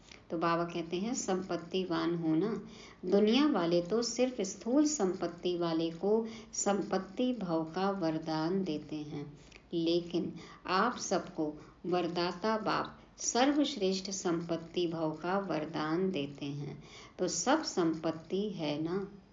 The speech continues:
हम्म, खाली स्थूल धन नहीं, हमारे पास सारे खजाने, सारी संपत्ति है ना, कि कोई कम है? हम्म,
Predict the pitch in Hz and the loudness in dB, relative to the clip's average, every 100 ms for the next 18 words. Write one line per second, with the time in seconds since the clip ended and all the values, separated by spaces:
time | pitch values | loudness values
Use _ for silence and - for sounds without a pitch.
0 | - - - - 180 180 214 - - 160 | -20 -20 -20 -14 -6 -6 -6 -10 -2 0
1 | 170 170 175 175 175 170 170 175 180 - | 0 -2 0 0 0 0 2 2 0 -4
2 | - - - - 160 156 156 151 233 277 | -12 -20 -16 -6 -2 -2 -4 -2 -2 -2
3 | - - - 175 180 196 190 160 165 151 | -6 -8 -6 -2 0 0 -2 -4 -4 -4
4 | 151 - - 180 202 214 - 160 160 160 | -4 -6 -4 0 0 0 0 -2 -2 -4
5 | - 190 269 302 - - - 160 156 165 | -4 0 0 0 -8 -18 -8 -4 -2 0
6 | 214 220 - - - - 165 185 190 - | -2 -4 -10 -18 -12 -6 0 2 2 2
7 | 208 233 233 165 - - - - - - | 2 2 2 0 -4 -14 -20 -20 -20 -8
8 | 185 | -4